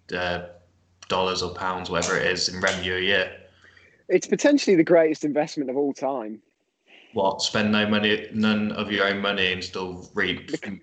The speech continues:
Speaker 1: millions in <laughs> dividends?
Speaker 2: The, the club goes from worth about, what was it, three to f-,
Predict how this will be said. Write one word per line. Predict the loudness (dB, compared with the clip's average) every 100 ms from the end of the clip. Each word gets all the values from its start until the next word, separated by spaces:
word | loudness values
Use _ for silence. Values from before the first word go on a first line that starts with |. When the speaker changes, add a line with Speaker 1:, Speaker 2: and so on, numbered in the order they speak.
| -10
Speaker 1:
millions | -2 0 0 -2
in | -2 -2 -2
<laughs> |
dividends? | -2 0 2 2 2 0 0 -6 -6 -4 0
Speaker 2:
The, | 2 2
the | 2
club | 2 2 4
goes | 4 4 0
from | -4 -2
worth | -2 -4 -6
about, | -4 -2 -2 -4 -14 -14 -8
what | -8
was | -6
it, | -10 -6
three | 2 4 2
to | -2
f-, | -12